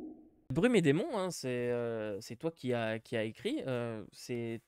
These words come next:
on, disons, un fanzine, un petit magazine comme ça que tu, heu, que tu auto-édites, heu, sorti sur, heu,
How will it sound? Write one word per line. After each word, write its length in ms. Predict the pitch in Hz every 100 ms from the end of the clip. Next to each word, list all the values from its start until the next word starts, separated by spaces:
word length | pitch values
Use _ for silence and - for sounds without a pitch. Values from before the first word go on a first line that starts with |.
| - _ _ -
on, 300 | 120 123 120
disons, 220 | 120 131
un 80 | 127
fanzine, 560 | 117 160 160 320 320 170 - -
un 560 | 120 120 120 117 113 117
petit 120 | -
magazine 420 | 147 139 139 175 175
comme 140 | 131
ça 140 | - 151
que 100 | 131
tu, 280 | - 131
heu, 160 | 120 117
que 100 | -
tu 160 | 123 131
auto-édites, 680 | 135 139 131 127 156 - -
heu, 160 | 113 113
sorti 380 | 120 - 156
sur, 260 | 143 - 113
heu, 140 | 110